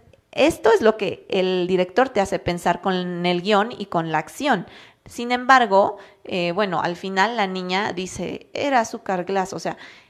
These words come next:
eh, como eso es lo que te hace pensar maléficamente para que creas que ella es mala, pero ella en realidad no la había envenenado. Hasta ahí esa escena. Sin embargo, bueno,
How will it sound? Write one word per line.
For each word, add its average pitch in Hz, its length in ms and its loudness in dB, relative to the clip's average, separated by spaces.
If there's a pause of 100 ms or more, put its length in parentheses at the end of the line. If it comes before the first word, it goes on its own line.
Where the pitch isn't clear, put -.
eh, - 320 -10
como 180 600 -2
eso 302 400 4
es 277 220 4
lo 202 220 0
que 180 100 -4
te 180 140 -2
hace 233 180 -2
pensar 190 680 -2 (120)
maléficamente 190 1000 -4
para 180 240 -2
que 175 120 -12
creas 185 260 -6
que 190 100 -8
ella 180 140 -2
es 175 140 -6
mala, 214 460 0 (200)
pero 175 440 0
ella 202 280 -2
en 220 60 -6
realidad 175 380 -4
no 175 220 -4
la 160 120 2
había 160 200 -2
envenenado. 202 600 -2
Hasta 165 340 -4
ahí 208 280 -4
esa 175 220 -6
escena. - 380 -6 (420)
Sin 302 220 -6
embargo, 214 560 2 (260)
bueno, 165 340 0